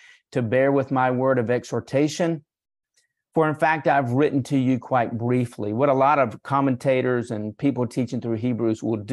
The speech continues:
do when they see that word brief, briefly, they, they kinda chuckle.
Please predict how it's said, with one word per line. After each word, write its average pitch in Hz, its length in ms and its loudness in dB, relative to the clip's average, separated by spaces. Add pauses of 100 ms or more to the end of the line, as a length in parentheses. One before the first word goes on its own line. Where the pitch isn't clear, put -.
do 110 260 2 (480)
when 120 120 0
they 131 140 4
see 151 220 0
that 135 220 0
word 131 280 2
brief, 143 440 0
briefly, 127 460 2
they, 131 240 2
they 147 120 2
kinda 202 380 0
chuckle. - 680 -4